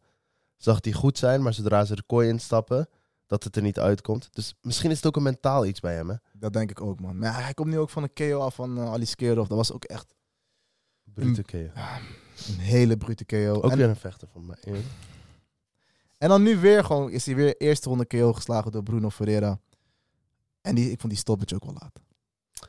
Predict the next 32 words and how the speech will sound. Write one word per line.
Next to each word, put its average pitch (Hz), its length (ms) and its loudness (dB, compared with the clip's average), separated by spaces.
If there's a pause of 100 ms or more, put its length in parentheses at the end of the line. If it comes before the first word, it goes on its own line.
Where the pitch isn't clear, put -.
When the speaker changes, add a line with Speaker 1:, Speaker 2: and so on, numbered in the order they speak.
(460)
Speaker 1:
Ik - 180 -8
vond - 240 4
hem 135 160 0
ook 131 260 -4
wel 131 120 0
pietje 113 360 -8
laat, 104 200 4
want 98 120 -4
hij 101 60 0
Speaker 2:
Ik - 60 -2
Speaker 1:
sliep 147 340 4
al. 98 140 0 (200)
Speaker 2:
ik 175 160 -2
ben 208 140 8
normaal 175 400 8
mister, 151 460 2
eh, 135 320 4
early 143 120 2
stoppage. 135 520 -4 (580)
Maar 123 180 0
deze 139 280 6
vond 123 140 -2
ik 117 80 -4
wel 113 120 4
laat, 110 240 4
Speaker 1:
Nee, 101 80 0
Speaker 2:
man. 95 60 4
Speaker 1:
deze 98 120 0
Speaker 2:
Die 131 100 2
Speaker 1:
was - 100 -2
wel 180 80 6
Speaker 2:
scheids-, 170 200 4